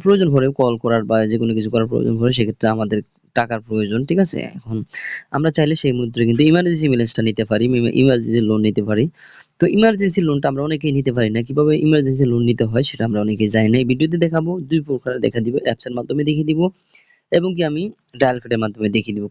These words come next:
কোড ডায়াল করে, ঠিক আছে? তো আমি প্রথমে লোনটা এনেই দেখাচ্ছি ডাইরেক্ট। এখানে যদি আমরা যেহেতু Airtel সিমে আমরা লোন আনবো,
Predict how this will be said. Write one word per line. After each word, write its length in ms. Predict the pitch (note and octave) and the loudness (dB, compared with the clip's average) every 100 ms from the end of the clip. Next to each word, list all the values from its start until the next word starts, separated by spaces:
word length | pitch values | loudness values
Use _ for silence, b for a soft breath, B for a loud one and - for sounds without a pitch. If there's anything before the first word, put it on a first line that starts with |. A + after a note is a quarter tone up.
| - | 0
কোড 120 | A2+ | 2
ডায়াল 140 | G#2+ G#2 | 2 -2
করে, 180 | - G#2 | -6 -6
ঠিক 100 | E3 F#3+ | -2 0
আছে? 120 | - A2 - | 0 -4 -6
তো 80 | D3 C#3 | -4 -2
আমি 120 | C3 B2 | -2 -6
প্রথমে 380 | B2+ A#2 A#2+ D#3 - _ B2 | -6 -4 0 0 -2 _ -2
লোনটা 240 | B2+ B2+ C#3+ F3 | 0 0 -2 0
এনেই 180 | F3+ C3+ | 0 0
দেখাচ্ছি 300 | A2+ A2 - | 0 -4 -6
ডাইরেক্ট। 340 | G2+ G#2 A2 - B B B B - | -4 -2 -2 -6 B B B B -4
এখানে 220 | C#3+ D#3+ | 0 0
যদি 140 | D3+ D3 | 0 0
আমরা 140 | A#2+ A#2+ B2 | 0 0 0
যেহেতু 260 | A#2 A2+ - C#3 | -2 -2 0 0
Airtel 220 | D#3+ D#3 | 0 -6
সিমে 180 | C#3 B2 A2+ | -4 0 0
আমরা 120 | G#2+ | 0
লোন 200 | G#2 G#2+ | -2 -2
আনবো, 220 | G#2+ G#2+ | 0 -2